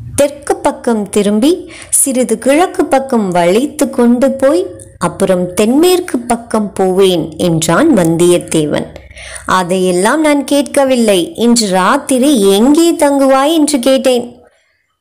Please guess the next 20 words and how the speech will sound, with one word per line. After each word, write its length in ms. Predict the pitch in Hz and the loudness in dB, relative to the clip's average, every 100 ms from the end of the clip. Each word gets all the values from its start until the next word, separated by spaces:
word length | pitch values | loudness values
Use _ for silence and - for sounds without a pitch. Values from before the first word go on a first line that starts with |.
| _ | _
"நீ 260 | 214 233 320 | 2 4 4
எதற்காக 680 | 370 311 339 330 359 339 339 | 4 2 0 0 0 0 0
அதை 300 | 320 320 311 | 2 2 2
கேட்கிறாய்?" 720 | 302 302 302 294 285 285 285 - _ _ - - _ _ _ | 0 0 2 2 2 2 -2 -10 _ _ -20 -20 _ _ _
"ஒருவேளை 680 | 202 202 233 269 294 302 208 247 349 240 - - _ 202 | 2 4 4 4 4 2 2 2 2 0 -8 -20 _ 0
கடம்பூர் 580 | 196 277 330 339 320 254 | 2 2 4 4 2 0
சம்புவரையர் 800 | 240 233 302 330 302 277 262 233 | -2 -2 0 2 2 2 2 2
அரண்மனையில் 680 | 226 214 254 285 277 262 247 | 0 0 2 2 2 2 2
நீ 100 | 226 | 2
தங்குவதாயிருந்தால், 1400 | 214 220 202 226 269 254 240 214 196 190 202 214 190 262 285 - - | 2 0 0 2 2 4 2 2 0 -2 0 2 2 0 -2 -10 -6
எனக்கு 420 | 190 202 233 - 214 | -2 0 0 0 -2
அங்கே 360 | 185 180 240 | 0 2 2
ஒரு 180 | 285 220 | 2 2
வேலை 440 | 185 180 262 311 262 | 2 4 4 2 2
இருக்கிறது." 600 | 214 208 220 196 185 - - - _ _ _ _ _ _ _ _ | 0 -2 -2 -2 -2 -6 -10 -20 _ _ _ _ _ _ _ _
"உனக்கு 300 | 247 262 262 | 0 0 0
மந்திர 420 | 208 214 302 440 | 0 0 2 2
தந்திரம் 500 | 427 330 294 240 240 | 2 0 0 0 0
தெரியுமா 480 | 240 185 180 180 285 | 0 0 0 0 0
என்ன? 240 | 403 349 | 2 2